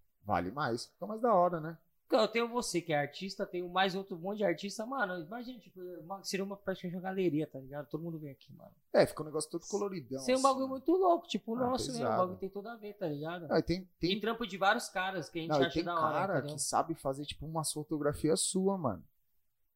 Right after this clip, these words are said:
Speaker 2: Sério?
Speaker 1: Pô, tem cara que é bom nesse negócio aí, consegue pe-, você pega uma, aquela fotografia sua que é, tipo,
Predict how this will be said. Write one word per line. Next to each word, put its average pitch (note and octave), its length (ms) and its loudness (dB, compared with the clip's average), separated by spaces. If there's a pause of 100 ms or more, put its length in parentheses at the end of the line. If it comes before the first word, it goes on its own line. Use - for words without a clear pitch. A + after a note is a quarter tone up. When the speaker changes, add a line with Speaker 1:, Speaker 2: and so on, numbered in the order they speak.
Speaker 2:
Sério? G#3 560 2
Speaker 1:
Pô, F#3 320 4
tem - 140 -12
cara C#3+ 220 0
que F#3+ 100 -2
é F#3 40 -2
bom D3+ 260 0
nesse E3 200 -4
negócio A2 400 -2
aí, A2+ 60 -8
consegue C3+ 340 -8 (120)
pe-, C3+ 120 -4
você - 140 -12
pega C3 160 -4 (400)
uma, G#2 120 -6
aquela A#2+ 200 -2
fotografia A#2 600 -8
sua A2+ 280 -4
que A2 100 -14
é, G#2 60 -8
tipo, - 320 -14